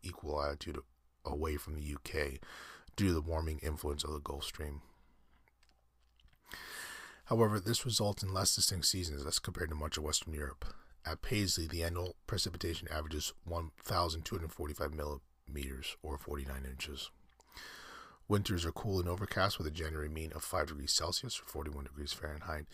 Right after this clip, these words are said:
though lows sometimes fall below freezing. Since two thousand, Glasgow experienced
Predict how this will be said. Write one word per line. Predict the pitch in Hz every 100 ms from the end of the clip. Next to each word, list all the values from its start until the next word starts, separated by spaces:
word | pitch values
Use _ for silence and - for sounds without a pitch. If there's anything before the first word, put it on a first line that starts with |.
| - - -
though | 90 90
lows | 85 95 92
sometimes | - 82 78 73
fall | - 69
below | 71 71 73
freezing. | - 76 73 71 71 - - - - - -
Since | - 82
two | 120
thousand, | 107 98 95 82
Glasgow | 80 80 82
experienced | 76 - 78 78